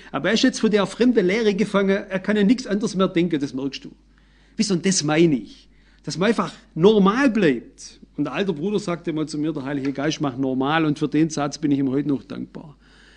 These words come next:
Und, äh, wenn man jetzt das sieht, was sagt denn der Hebräerbrief? Er sagt, diese Lehre sind vielfältig, es ist nicht eine, sondern es gibt viele, viele, viele solcher Lehren.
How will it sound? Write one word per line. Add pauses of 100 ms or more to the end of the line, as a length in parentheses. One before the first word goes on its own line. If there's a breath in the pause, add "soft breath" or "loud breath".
(960 soft breath)
Und,
äh, (300)
wenn
man
jetzt
das
sieht,
was
sagt
denn
der
Hebräerbrief?
Er
sagt,
diese
Lehre
sind
vielfältig,
es
ist
nicht
eine,
sondern
es
gibt
viele,
viele,
viele
solcher
Lehren.